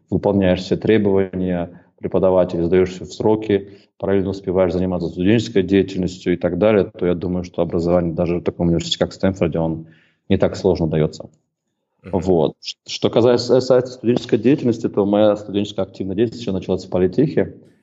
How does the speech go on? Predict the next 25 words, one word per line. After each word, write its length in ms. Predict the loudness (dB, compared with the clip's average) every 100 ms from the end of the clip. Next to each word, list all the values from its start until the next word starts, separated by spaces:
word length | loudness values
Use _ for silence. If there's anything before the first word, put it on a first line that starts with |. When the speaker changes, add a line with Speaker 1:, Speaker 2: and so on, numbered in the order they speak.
| _
Speaker 2:
Мгм. 180 | -20 -8
Speaker 1:
А, 340 | -4 0 2 2
я 320 | 2 2 2 -4
здесь, 520 | -8 -6 2 2 4 2
а, 260 | 4 4 2
был, 380 | 2 2 0 -4 -4
а, 200 | 0 0
участвовал 460 | 2 0 0 -4 -6
в 40 |
дебатном 360 | -2 -2 -2 -6
клубе. 400 | -2 0 0 -2 -12 -20 _ _ _ _ -8
А, 220 | -4 -2
далее 600 | 2 4 4 4 2 0 -2
я 180 | -4
был 220 | -2 -4 -4
президентом 720 | -2 0 0 -2 -4 -8 -16
студенчества 500 | -2 0 2 2 0
общества 420 | 0 -4 -8 -4
инженеров-нефтяников 960 | 0 0 0 -4 -8 -2 2 2 0 -2
здесь, 320 | 0 2 0
в 80 | -2
Казниту. 640 | -2 0 -2 -2 -4 -6 -12
Speaker 2:
Мгм. 300 | -16 -14 -16 -20 _ _ _ _ _ _ _ -4
Speaker 1:
Как 200 | -4 2
бы, 440 | 2 2 -2